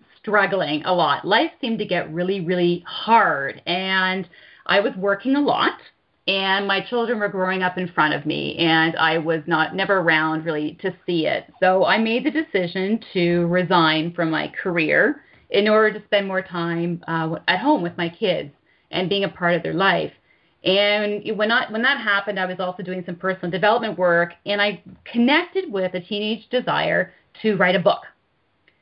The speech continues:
So I wrote a book, and, uh, it came out last year, and it was a very empowering experience around really just me sharing stories around my own struggles and relating it to other women. Um, because when I resigned, I had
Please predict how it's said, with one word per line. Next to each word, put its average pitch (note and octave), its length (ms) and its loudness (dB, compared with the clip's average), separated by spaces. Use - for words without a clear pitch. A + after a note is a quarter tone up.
So A3 340 4
I G#3+ 220 -2
wrote A#3 180 2
a C4+ 60 0
book, G#3 420 0
and, F#3 460 -6
uh, F3 120 -2
it F#3 200 -6
came G#3+ 160 -4
out F3+ 120 0
last F3 380 -4
year, F3+ 320 0
and F#3+ 120 0
it F#3 120 0
was G3 220 4
a G#3 40 6
very D4 260 4
empowering F#3 520 -2
experience F3+ 720 -4
around F#3 460 0
really A3+ 220 4
just A3 200 -2
me B3 320 0
sharing A#3+ 380 -2
stories F#3 520 0
around G3 340 2
my F3+ 140 2
own F#3 220 0
struggles A3 500 2
and A3 200 0
relating A#3+ 380 2
it B3+ 140 -6
to A3 120 0
other F#3+ 160 0
women. F3 480 -2
Um, E3+ 480 0
because G#3+ 240 4
when G#3+ 140 2
I G3+ 80 2
resigned, G3 520 0
I F3 100 -2
had F#3 120 -6